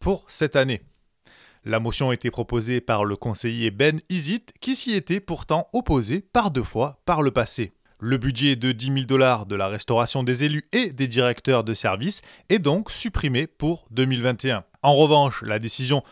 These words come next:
de réaffecter cette ligne budgétaire de dix mille dollars au fonds de logement de la ville, comme préconisé par la motion, n'a pas encore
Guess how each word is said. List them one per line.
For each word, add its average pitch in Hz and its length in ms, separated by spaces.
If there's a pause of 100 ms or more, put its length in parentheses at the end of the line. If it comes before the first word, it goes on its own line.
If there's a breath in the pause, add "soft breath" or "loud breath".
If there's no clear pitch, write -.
(180 soft breath)
de 110 100
réaffecter 143 680
cette - 280
ligne 123 180
budgétaire 117 580
de 107 100
dix 104 160
mille 113 160
dollars 113 380 (260 soft breath)
au 120 80
fonds 143 320
de 101 100
logement 117 500
de 117 100
la 104 120
ville, 214 300
comme 208 280
préconisé 107 600
par 92 180
la 92 80
motion, 101 380 (300 loud breath)
n'a 147 160
pas 160 320
encore 123 440